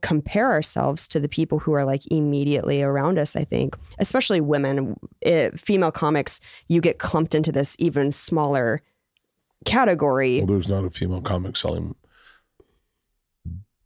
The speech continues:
Speaker 2: There are only, I can think,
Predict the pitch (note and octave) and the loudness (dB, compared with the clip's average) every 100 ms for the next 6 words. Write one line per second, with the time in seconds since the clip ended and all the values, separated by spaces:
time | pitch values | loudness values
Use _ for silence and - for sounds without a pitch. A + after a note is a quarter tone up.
0 | _ _ - - - A1+ - - F#2 - | _ _ -4 -2 0 -2 -6 -4 -2 0
1 | F2 F2 E2+ E2 - - _ _ _ _ | -2 -2 -2 -4 -10 -20 _ _ _ _
2 | - - F2 D2+ E2+ | -8 -6 -4 -4 -6